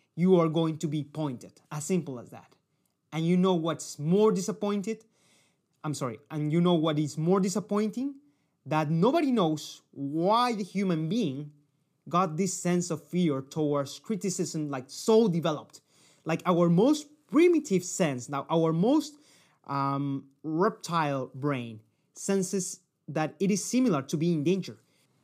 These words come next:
Criticism actually changes the behavior we normally have. And you just justify the things you do behind that mask of criticism. Have you ever felt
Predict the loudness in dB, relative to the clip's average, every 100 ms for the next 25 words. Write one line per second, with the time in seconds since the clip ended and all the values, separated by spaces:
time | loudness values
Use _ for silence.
0 | _ _ 0 2 2 -2 -6 -4 -6 -4
1 | -4 -6 -10 _ -2 -2 -4 -6 -6 -6
2 | -8 -12 -16 _ _ _ -10 -2 0 0
3 | -4 -10 -14 -18 _ _ _ _ _ _
4 | _ _ _ -8 -6 -6 -6 -6 -6 0
5 | 2 4 2 2 0 2 2 0 -4 -12
6 | -16 -20 _ _ _ _ _ _ -6 0
7 | 2 2 0 0 2 2 0 -4 0 0
8 | 0 -4 0 0 0 -4 -4 -2 -2 -2
9 | -8 _ _ -8 -4 -4 -2 -4 0 0
10 | -2 -6 -12 -14 -4 -4 -2 -4 -6 -10
11 | -14 -20 _ _ _ _ _ _ -4 -2
12 | 2 2 2 0 0 2 2